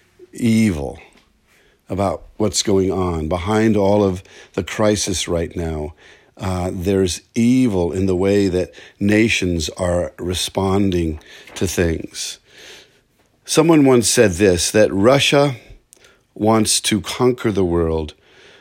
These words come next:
China wants to own the world, and Iran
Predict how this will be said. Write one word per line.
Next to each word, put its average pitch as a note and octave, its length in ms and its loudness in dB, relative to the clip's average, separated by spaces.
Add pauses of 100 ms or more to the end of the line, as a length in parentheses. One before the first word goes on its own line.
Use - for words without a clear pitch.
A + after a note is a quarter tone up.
(120)
China B2+ 720 4
wants G2 540 0
to - 160 -6
own G#2+ 320 4
the G2 100 4
world, E2 600 -2 (720)
and G2+ 160 0
Iran G2 600 4